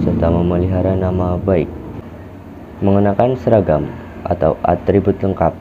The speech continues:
sesuai dengan peraturan yang berlaku di Akis Kota Sabang, berpenampilan sederhana, sopan, rapi, bersih, serta tidak bertentangan dengan norma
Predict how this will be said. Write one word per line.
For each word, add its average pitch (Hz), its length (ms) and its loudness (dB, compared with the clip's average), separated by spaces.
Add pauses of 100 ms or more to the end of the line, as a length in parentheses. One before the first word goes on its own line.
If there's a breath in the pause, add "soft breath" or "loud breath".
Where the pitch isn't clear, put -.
(140)
sesuai 98 480 2
dengan 82 240 0
peraturan 87 480 0
yang 95 240 0
berlaku 85 400 0
di 87 160 2
Akis 95 400 -2
Kota 98 320 2
Sabang, 87 400 0 (400 loud breath)
berpenampilan 101 720 4
sederhana, 90 600 2 (400)
sopan, 76 500 -2 (220)
rapi, 98 320 0 (320)
bersih, 98 340 0 (220)
serta 120 480 0
tidak 85 320 2 (240)
bertentangan 101 720 2
dengan 98 320 2
norma 101 400 2